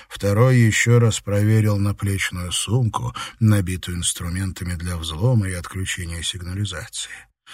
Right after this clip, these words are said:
Страха грабители не испытывали. У всех троих был богатый опыт в подобных делах.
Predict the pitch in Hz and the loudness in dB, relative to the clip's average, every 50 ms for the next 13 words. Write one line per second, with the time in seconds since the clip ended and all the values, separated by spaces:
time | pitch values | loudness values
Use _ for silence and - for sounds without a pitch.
0 | - - - - _ - - - - - 120 156 175 175 170 - - 156 139 131 | -16 -16 -16 -16 _ -10 -10 -8 0 2 4 4 6 4 4 2 0 0 2 2
1 | 131 139 135 123 131 135 120 - 127 120 117 113 107 104 95 87 80 - - - | 2 2 4 2 2 2 2 2 4 6 6 8 8 6 4 2 -2 -4 -4 -4
2 | 65 65 65 62 - - 64 60 58 60 - 113 - - - - _ _ - 165 | -6 -4 -4 -6 -6 -6 -6 -4 -2 -2 -4 -4 -6 -10 -14 -16 _ _ 0 2
3 | 180 147 - - 214 202 - - - 143 135 143 165 170 143 131 123 131 131 113 | 2 2 0 0 -2 -2 -4 -4 -2 -2 -2 -2 0 0 2 4 4 6 4 4
4 | 95 101 104 98 82 85 101 135 170 - - 127 117 92 82 78 67 - - - | 4 2 0 -2 -2 -2 -4 -4 -4 -4 -4 -2 -2 -2 -2 -6 -10 -10 -14 -14
5 | - - - - - 82 73 67 67 64 58 58 58 57 62 67 64 57 - - | -14 -14 -14 -12 -12 -12 -10 -8 -8 -8 -6 -6 -6 -6 -6 -6 -8 -8 -8 -10
6 | - - - - - - | -12 -12 -12 -14 -16 -18